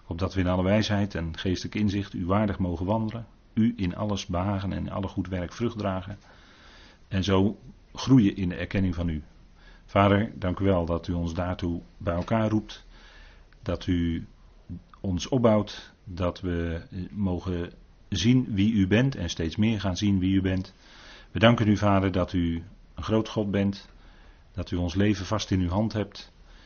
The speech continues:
En dat u ook deze avond leidt. Vader, mag het zijn tot lof en eer van u. En mag dat doorklinken naar vele andere, Vader. En we danken u dat we dat uitzicht hebben op heerlijkheid in de toekomst. Vader, dank u wel daarvoor. Dank u wel dat we zo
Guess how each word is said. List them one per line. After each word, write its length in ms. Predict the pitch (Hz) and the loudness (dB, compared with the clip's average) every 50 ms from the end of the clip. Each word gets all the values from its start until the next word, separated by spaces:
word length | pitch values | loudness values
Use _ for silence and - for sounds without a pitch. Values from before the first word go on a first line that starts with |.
| - - - - - | -20 -20 -20 -20 -12
En 120 | - - 87 | -10 -6 -4
dat 160 | 92 85 - | -4 -2 0
u 60 | 95 | 2
ook 160 | 90 87 80 | 0 2 2
deze 280 | 92 90 87 85 82 - | 0 0 0 -2 -4 -4
avond 320 | 101 107 104 101 95 82 | -4 -4 -4 -2 -2 -2
leidt. 420 | 90 101 107 110 110 - - - - - - _ | 0 2 2 2 0 -2 -6 -14 -20 -20 -20 _
Vader, 460 | - - 92 90 92 90 95 92 92 | -8 -4 -2 -2 -2 -2 -2 -4 -2
mag 140 | 90 85 82 | -4 -4 -4
het 120 | 85 - | -6 -6
zijn 240 | - 101 92 90 90 | -4 -4 -2 -2 -4
tot 300 | - - 82 - - - - - | -4 -6 -8 -8 -10 -14 -14 -8
lof 220 | 95 95 98 95 101 | -6 -4 -4 -2 -2
en 140 | 95 - | -2 -2
eer 160 | - 113 107 98 | 0 0 0 -2
van 180 | - 90 90 - | -2 -4 -4 -2
u. 180 | 120 123 131 - - - - - - - - - - - - - - 95 | -2 -2 -2 -4 -8 -18 -20 -20 -20 -20 -20 -20 -20 -20 -20 -12 -6 -4
En 200 | 87 87 90 87 | -2 -2 0 -2
mag 160 | 87 85 - | -2 -4 -4
dat 400 | - 87 80 - - - - - 113 104 | -4 -6 -6 -8 -12 -16 -16 -16 -14 -12
doorklinken 840 | 104 90 107 107 117 120 120 - 107 104 98 98 - 95 92 95 104 | -4 2 4 4 4 4 4 2 2 2 2 2 0 -2 -4 -4 -4
naar 400 | 98 87 82 82 85 82 82 82 87 | -6 -6 -6 -4 -6 -6 -8 -8 -10
vele 300 | - - 113 107 104 101 | -4 0 0 2 2 0
andere, 320 | 90 101 95 90 82 82 | 0 -2 -2 -2 -2 -2
Vader. 380 | 80 85 85 82 90 95 92 85 | -4 -4 -4 -4 -4 -4 -6 -6
En 120 | 82 82 | -6 -6
we 60 | 82 | -2
danken 320 | 80 98 104 107 101 - 92 | 0 2 2 2 2 0 0
u 140 | 90 85 82 85 - - - - - - - - - - - | -2 -2 -2 -6 -14 -20 -20 -20 -20 -20 -20 -20 -20 -18 -10
dat 220 | - 82 80 - | -8 -8 -6 -6
we 80 | - 87 | -6 -6
dat 180 | 82 85 - - | -4 -4 -2 0
uitzicht 420 | 127 123 120 - 98 82 - - | 0 0 0 0 -2 -4 -4 -6
hebben 240 | 90 82 80 73 71 - - - - | -8 -8 -8 -10 -12 -14 -18 -20 -18
op 140 | - - 73 | -14 -10 -2
heerlijkheid 560 | 78 95 107 113 113 107 - 98 98 98 - | 0 2 2 2 2 0 -2 -2 -2 -2 -2
in 80 | 92 | -4
de 100 | 87 85 | -4 -2
toekomst. 540 | - - 104 - 85 73 71 - - - - - - - - - - - - - - | -4 -4 -4 -4 -4 -6 -6 -10 -12 -14 -16 -20 -20 -20 -20 -20 -20 -20 -20 -20 -12
Vader, 320 | - - 107 104 98 101 98 | -2 2 4 6 6 6 6
dank 180 | 104 98 101 | 4 4 2
u 80 | - 92 | 2 0
wel 140 | 90 87 82 | 0 0 0
daarvoor. 360 | 80 - - 78 78 78 78 | -2 -4 -6 -8 -10 -8 -4
Dank 200 | 92 92 95 - | -2 -2 -2 -2
u 60 | 95 | 0
wel 200 | 92 92 87 85 | 0 0 0 -2
dat 200 | 80 82 80 - | -4 -6 -6 -6
we 180 | 85 80 80 80 | -6 -6 -6 -6
zo 360 | 80 82 90 90 87 85 85 | -6 -4 -4 -4 -4 -4 -6